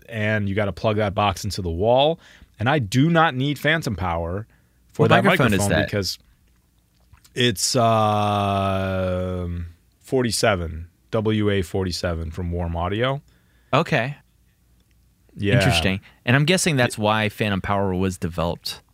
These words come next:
Speaker 2: because it was just annoying to have a bunch of boxes laying around, heavy boxes to supply power to these microphones.
Speaker 1: <laughs> Yeah, yeah. In this case, I guess, I don't know, they want their own, like, reliable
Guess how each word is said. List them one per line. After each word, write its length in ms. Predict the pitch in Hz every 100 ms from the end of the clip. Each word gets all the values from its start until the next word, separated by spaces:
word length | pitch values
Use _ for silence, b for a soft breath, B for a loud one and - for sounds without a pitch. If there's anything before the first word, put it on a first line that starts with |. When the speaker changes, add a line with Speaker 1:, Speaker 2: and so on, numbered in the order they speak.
| _ _ _ _ _ -
Speaker 2:
because 420 | 101 104 92 - 107
it 40 |
was 180 | 101 98
just 200 | 104 -
annoying 380 | 98 92 107 92
to 80 |
have 160 | 90 92
a 60 | 87
bunch 260 | 95 90
of 140 | 90 85
boxes 520 | 80 85 - 82 82
laying 220 | 80 69
around, 300 | 60 65 -
heavy 240 | - 110 101
boxes 640 | - 80 - - 64 -
to 120 | - -
supply 320 | - 101 73
power 320 | - 90 82
to 80 | 67
these 160 | 71 110
microphones. 560 | - 131 - - - 190 -
Speaker 1:
<laughs> 260 | 170 - B B B B 127 120 B
Yeah, 440 | 120 139 156 139 113
yeah. 240 | 120 131
In 80 | 123
this 140 | 151
case, 260 | - 180 151
I 80 | 123
guess, 240 | 123 120
I 80 | 113
don't 100 | 117
know, 140 | 110
they 100 | 101
want 240 | 101 107 92
their 160 | 104
own, 160 | 101 101
like, 220 | 95 90
reliable 680 | 95 95 95 95 95 90